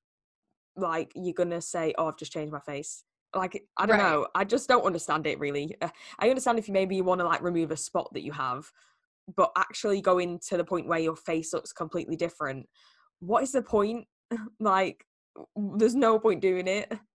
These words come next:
Speaker 2: Yeah. And with the Kardashians, now that we're on the topic of that, I,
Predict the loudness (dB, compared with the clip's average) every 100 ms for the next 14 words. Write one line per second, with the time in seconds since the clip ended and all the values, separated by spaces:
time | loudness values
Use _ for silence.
0 | _ _ -16 -8 -2 -2 -2 -8 -16 -20
1 | -20 _ 2 4 2 -4 0 2 2 2
2 | 2 4 2 0 -2 0 0 2 2 4
3 | 2 2 0 -2 -2 -4 -4 2 2 2
4 | 0 0 0 0 -6